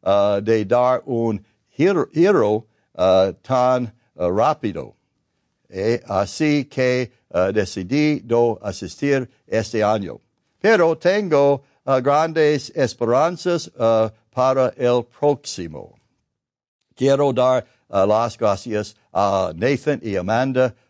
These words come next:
eh, Willoughby y los miembros de congregación local de Louisville, eh, por su organización y su arduo trabajo para que haya sido un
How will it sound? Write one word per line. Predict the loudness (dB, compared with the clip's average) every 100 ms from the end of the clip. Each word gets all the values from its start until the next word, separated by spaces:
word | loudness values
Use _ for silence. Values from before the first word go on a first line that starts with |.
| -8
eh, | -6
Willoughby | 0 0 2 2 0 -2 _ _
y | -6
los | 0 0 -2
miembros | -4 -4 0 0 0 -2
de | -6 -6
congregación | -8 -10 -6 -6 -6 -4 0 0 0 -6 _
local | -4 -4 -2 0 0 -2
de | -4
Louisville, | -4 0 2 0 -4 -14 _ _ _ _ -10
eh, | -8 -6
por | -4 -4
su | -2 -2 0
organización | 0 0 -2 -4 -4 -4 -4 -6 -6 -4 0 0 0 -4 _ _
y | -8 -6
su | -2 0 0 -4 _
arduo | -2 0 2 2 0 -2 _
trabajo | -6 -2 0 -2 0 0 0 -2
para | -2 0 0 -2 -4 _
que | -6 -6 -4
haya | -2 -2 -2 -4
sido | -4 -4 0 0 -2 -2
un | -4 -4